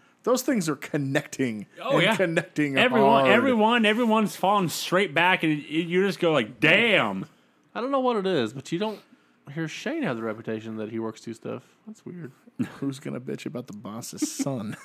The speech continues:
Speaker 1: <laughs>
Speaker 3: Fucking
Speaker 2: The,
Speaker 3: cowards.
Speaker 2: the boss,
Speaker 3: Say
Speaker 2: the
Speaker 3: something.
Speaker 2: boss.
Speaker 1: I still don't get that. If you look, if you look at Shane, he's literally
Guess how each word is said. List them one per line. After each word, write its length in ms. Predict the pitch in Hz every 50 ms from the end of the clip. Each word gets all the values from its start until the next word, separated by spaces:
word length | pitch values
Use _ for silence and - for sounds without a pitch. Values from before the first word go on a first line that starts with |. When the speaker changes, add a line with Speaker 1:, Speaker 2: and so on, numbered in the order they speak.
| - -
Speaker 1:
<laughs> 180 | _ _ _ _
Speaker 3:
Fucking 280 | - 170 143 - 127
Speaker 2:
The, 40 | 117 -
Speaker 3:
cowards. 500 | - 143 151 147 143 175 185 180 - 131
Speaker 2:
the 80 | 139
boss, 320 | 123 117 135 131 139 131 -
Speaker 3:
Say 140 | 196 202
Speaker 2:
the 60 | 185 170
Speaker 3:
something. 240 | - - - 131
Speaker 2:
boss. 500 | 127 131 131 143 - - - - - - - _ _ _ _ _ _ _ _ _ _ _ _ _ _ _ _ _ _ -
Speaker 1:
I 80 | -
still 260 | 151 - - 151 151
don't 160 | 143 139 127 123
get 160 | 123 123 123
that. 220 | 123 120 120 117 - - - - -
If 140 | 160 156 -
you 100 | 202 190
look, 240 | 196 226 226 233 -
if 160 | 165 170 151
you 120 | 202 214 214
look 140 | 226 214
at 80 | 226 165
Shane, 280 | - - 175 170 160 147
he's 240 | 151 160 151 139
literally 480 | 156 175 185 190 185 185 175 165 160 160